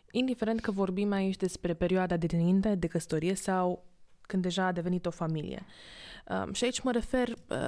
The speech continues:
inclusiv, Adi, tu ai dat exemplul ăsta cu o condiție medicală, dar cred că lucrurile pot să meargă mult mai adânc, uh,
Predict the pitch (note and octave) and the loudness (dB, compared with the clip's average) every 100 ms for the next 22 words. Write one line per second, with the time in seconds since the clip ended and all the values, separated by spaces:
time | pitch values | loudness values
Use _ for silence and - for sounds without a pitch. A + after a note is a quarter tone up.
0 | - - A3+ A3 A3+ G#3 - - G#3+ G#3+ | -2 0 0 0 0 -2 -2 -2 0 2
1 | G#3+ A3+ A3+ F#3+ G#3 G3 G3 F#3+ F3+ - | 2 0 0 2 2 4 2 2 0 0
2 | F#3 F#3+ F#3+ F#3 E3+ E3 - E3+ D#3 D#3 | 4 4 4 4 4 2 0 0 0 -2
3 | E3 C4 C4 A3+ G#3+ G3+ G3 - F#3+ F3+ | -4 -4 -2 -2 -2 -2 -4 -2 0 0
4 | F3 F3+ F#3+ F#3 E3+ D#3+ D#3 D#3+ D#3 - | 2 2 4 2 0 0 0 0 -2 -6
5 | - - - - - F#3 D#3+ D3+ | -14 -14 -14 -12 -2 0 0 0